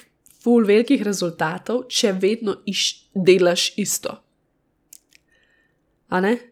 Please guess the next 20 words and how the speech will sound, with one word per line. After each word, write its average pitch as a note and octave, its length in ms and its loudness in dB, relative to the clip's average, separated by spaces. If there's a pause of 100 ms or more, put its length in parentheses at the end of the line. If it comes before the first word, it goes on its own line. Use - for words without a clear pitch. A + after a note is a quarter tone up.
(1300)
Pač - 380 -8
včasih C4 640 -4 (360)
vidiš, B3+ 420 2
da G#3 120 -8
nekaj A#3 260 -6
ne G#3 160 -6
gre A3+ 240 -6 (380)
in A3 100 -8
je G#3 80 -8
treba C#4+ 300 -10
spremeniti A#3 600 -8 (140)
določene G3 480 -6
stvari. C4 420 -4 (3500)
Zato C#4+ 540 -8 (720)
najprej A#3+ 400 -2
poglej, G3 480 2
kako C#4 380 0 (560)
deluješ, F#3 720 0
kako - 180 -6
delaš, F3+ 540 -6